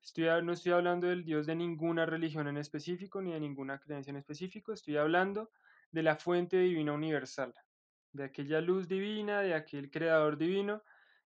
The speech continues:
que está detrás de todos los ángeles, detrás de todo, detrás de todos los seres de luz, detrás de todo lo que vemos y de todo lo que no vemos. Pero en ningún momento los estoy encasillando a ninguna religión ni creencia particular, sino por el contrario, se habla de una fuente divina de luz,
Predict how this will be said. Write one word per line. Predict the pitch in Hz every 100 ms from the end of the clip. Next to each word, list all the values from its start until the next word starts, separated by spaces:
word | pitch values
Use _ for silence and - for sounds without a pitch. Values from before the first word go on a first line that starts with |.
| _
que | 165
está | 156 - 139
detrás | 135 156 151 170 165 160
de | 170
todos | 175 170 170
los | 160
ángeles, | 196 208 196 196
detrás | 180 156 151 147 147
de | 151
todo, | 151 160
detrás | 156 151 151
de | 143
todos | 147 160 160
los | 160
seres | 156 147
de | 143
luz, | 151 220 233 - _
detrás | 139 - 135
de | 151
todo | 151 185 190
lo | 190
que | 190 170
vemos | 175 185 190 190 - - _ -
y | 151
de | 147
todo | 139 151 143
lo | 143
que | 147 131
no | 127
vemos. | 123 _ _ _ _ _ _ _ -
Pero | 190 214
en | 226
ningún | 220 202 190
momento | 190 190 185 180 180
los | 175 175
estoy | 170 - 151
encasillando | 143 156 151 151 139 135
a | 139
ninguna | 143 135
religión | 135 143 139 139
ni | 139
creencia | 135 143 139 151
particular, | 160 190 190 220 220 202
sino | 175 202 202
por | 208
el | 202 190
contrario, | 208 196 202 196
se | 196 185
habla | 165 165 190
de | 185 208 196
una | 143 143
fuente | 143 - 151 147 147
divina | 143 135 123 123
de | 127
luz, | 127 _ _